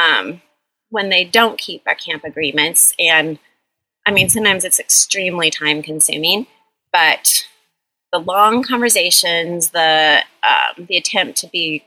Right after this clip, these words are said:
clear and consistent, and yet also really, um, engage the individual situation as an individual situation, making sure that nobody is, um, shamed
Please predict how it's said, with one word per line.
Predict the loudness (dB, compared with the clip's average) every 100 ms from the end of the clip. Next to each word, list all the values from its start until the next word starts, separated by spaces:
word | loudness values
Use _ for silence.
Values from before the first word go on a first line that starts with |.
| -8
clear | 2 4 6 6 2 -2 _ _ _ _
and | -20
consistent, | -8 -2 0 2 0 0
and | 0
yet | 0 0 2
also | 4 6 4 2 2 2 0 0
really, | -2 -2 -2 -4 -6 -8 -6
um, | -2 -2 -6 -14 -10 -10 _ _ _ -18
engage | -2 2 2 0 -4
the | -2 -2
individual | -2 -2 -2 -2 -2
situation | -2 0 -2 0 0 0 0
as | 0 0 0
an |
individual | 0 -2 -6 -6 -4
situation, | -2 -2 -2 -2 -2 -6 -6
making | -6 -6 -8
sure | 0 2 2 0
that | -2
nobody | -4 -2 0 2 2 2 -2
is, | -2 -2 -4 _ _ _ _ _ -2
um, | 2 2 0 -10 -2
shamed | 2 4 2 2 0 -2 -6 -6 -8